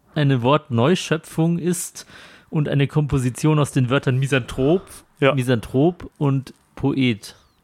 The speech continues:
Speaker 2: Ja,
Speaker 1: Oder
Speaker 2: ich glaub auch
Speaker 1: poetisch.
Speaker 2: schon. Also ein menschenhassender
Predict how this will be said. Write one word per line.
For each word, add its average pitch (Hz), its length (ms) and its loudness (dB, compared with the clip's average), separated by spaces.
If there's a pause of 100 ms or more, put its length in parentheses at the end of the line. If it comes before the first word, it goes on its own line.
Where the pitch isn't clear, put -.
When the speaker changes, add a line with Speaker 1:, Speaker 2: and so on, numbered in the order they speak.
(220)
Speaker 2:
Ja, 123 180 6
Speaker 1:
Oder - 180 -4
Speaker 2:
ich 139 140 0
glaub 127 160 4
auch - 20 -4
Speaker 1:
poetisch. 117 200 0
Speaker 2:
schon. 107 260 -2 (380)
Also 117 380 0
ein 113 160 -2
menschenhassender 127 1040 -2